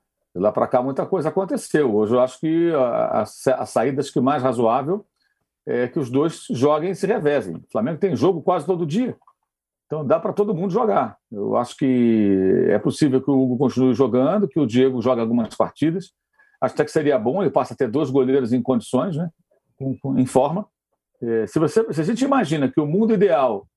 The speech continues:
pelo menos é o que muitos defendem, né, é jogar só no final de semana, então nada demais um goleiro jogar uma vez a cada, cada semana, o outro jogar no, no meio de semana, um joga no domingo ou no sábado. É,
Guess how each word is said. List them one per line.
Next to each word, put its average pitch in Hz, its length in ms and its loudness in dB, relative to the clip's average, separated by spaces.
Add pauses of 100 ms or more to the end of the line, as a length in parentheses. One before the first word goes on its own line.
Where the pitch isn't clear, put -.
(320)
pelo 131 160 2
menos 156 160 -2
é 180 40 0
o 170 40 -2
que - 100 -2
muitos 170 280 -2
defendem, 123 520 0
né, 113 360 2
é 117 40 2
jogar 139 280 2
só 185 200 -2
no 160 60 -4
final 139 240 0
de - 80 -10
semana, 135 460 0 (640)
então 156 220 -4
nada 185 400 2
demais 175 420 2
um 202 100 2
goleiro 156 360 0
jogar 123 600 0 (680)
uma 120 200 -2
vez 117 220 -2
a 113 40 -2
cada, 123 420 0 (260)
cada 123 200 0
semana, 127 420 0
o 123 60 2
outro 131 180 0
jogar 120 220 0
no, 107 80 -2
no 101 260 -4
meio 120 160 4
de - 80 -10
semana, 131 360 0
um 110 40 0
joga 117 220 0
no 107 100 0
domingo 104 340 2
ou 107 40 2
no 104 80 0
sábado. 120 460 0 (440)
É, 98 680 0